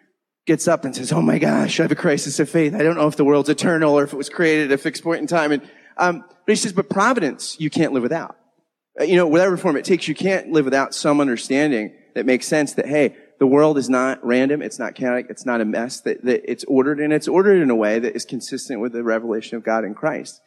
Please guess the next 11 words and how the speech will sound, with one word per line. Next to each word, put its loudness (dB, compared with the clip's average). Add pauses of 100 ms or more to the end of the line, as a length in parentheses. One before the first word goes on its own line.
(320)
So, 0 (1000)
as 2
folks 0
who 4
are, 4
you 0
know, 0 (460)
helping 2
us 0
think -6
through 2